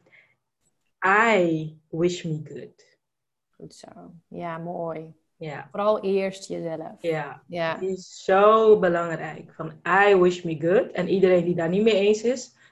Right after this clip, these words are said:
Speaker 1: doei. <laughs>
Speaker 2: Dat ook.
Speaker 1: Bye.
Speaker 2: Ja, ja. En dat
Speaker 1: Mooi.
Speaker 2: mag.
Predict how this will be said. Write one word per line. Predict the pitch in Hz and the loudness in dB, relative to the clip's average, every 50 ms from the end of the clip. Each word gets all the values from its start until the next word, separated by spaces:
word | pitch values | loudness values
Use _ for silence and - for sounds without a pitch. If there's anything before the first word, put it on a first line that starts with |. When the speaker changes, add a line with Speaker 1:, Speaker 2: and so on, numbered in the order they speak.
| _ _ | _ _
Speaker 1:
doei. | _ 151 135 196 240 320 349 285 269 269 269 269 269 269 - - - - 370 370 349 392 | _ -8 -2 2 6 8 8 8 6 2 0 0 -2 -4 -6 -6 2 2 2 4 6 2
<laughs> | 415 - - - 554 - - | 2 2 2 0 -2 -2 2
Speaker 2:
Dat | - - 196 202 233 226 - 226 | 0 2 4 4 2 4 4 4
ook. | 233 220 254 254 233 233 226 226 226 226 226 226 | 6 6 8 8 8 8 8 8 6 6 6 8
Speaker 1:
Bye. | 226 240 240 226 - - 208 190 | 10 10 10 8 6 2 -6 -4
Speaker 2:
Ja, | 190 233 269 294 302 277 220 185 175 175 185 196 | -2 0 0 2 2 2 2 0 0 -2 -2 -4
ja. | 240 277 320 370 370 359 349 294 233 | -4 -2 -2 -2 -2 -2 -4 -6 -2
En | 240 240 233 214 - | -2 0 0 0 -2
dat | 247 262 262 | -4 -4 -2
Speaker 1:
Mooi. | - 196 202 | 2 4 6
Speaker 2:
mag. | 208 208 185 180 175 | 6 6 4 2 -2